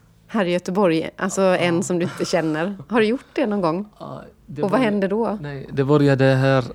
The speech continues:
Speaker 2: Vi har en tradition och det här är jätteviktig tradition. När en flicka eller kvinna kommer in i bussen och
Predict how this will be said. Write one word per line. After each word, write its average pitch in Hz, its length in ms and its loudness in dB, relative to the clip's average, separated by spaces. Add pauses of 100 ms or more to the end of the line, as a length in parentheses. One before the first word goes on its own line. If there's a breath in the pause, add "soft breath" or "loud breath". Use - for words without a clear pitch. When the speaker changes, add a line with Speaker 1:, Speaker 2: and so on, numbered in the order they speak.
(100)
Speaker 2:
Vi 131 160 0
har 131 220 4
en 123 120 2
tradition 143 840 0
och 123 140 0
det 131 100 4
här 131 180 4
är 135 40 0
jätteviktig - 580 -4
tradition. 120 520 -2 (440)
När 127 360 4 (380)
en 139 440 2 (560 loud breath)
flicka 139 600 0
eller 131 180 2
kvinna 127 540 0 (420 soft breath)
kommer 131 340 2
in 135 160 2
i 135 100 0
bussen 135 500 -2 (720 loud breath)
och - 280 0